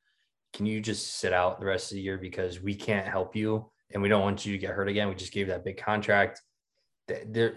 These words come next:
their offense, their, their receivers are banged up. They, you know, I thought last week that maybe Mike Glennon could help, uh, Kenny Golladay get started, but, I mean, that is just,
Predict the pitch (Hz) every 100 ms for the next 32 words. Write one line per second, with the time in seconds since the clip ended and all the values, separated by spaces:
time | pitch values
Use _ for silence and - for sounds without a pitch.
0 | - 113 117 110 113 113 120 110 - 117
1 | 107 104 104 101 95 95 - 131 127 131
2 | 127 120 - 110 107 113 110 113 107 107
3 | - _ _ _ _ _ _ _ - 101
4 | 98 95 95 95 _ _ _ _ - 104
5 | 95 107 123 131 127 113 110 - 110 -
6 | 104 98 98 104 104 101 98 98 98 98
7 | 98 92 95 95 _ _ _ _ _ _
8 | - 110 101 92 90 113 101 95 98 98
9 | 98 98 - - 101 101 95 92 98 98
10 | 92 95 104 - 104 92 85 90 - -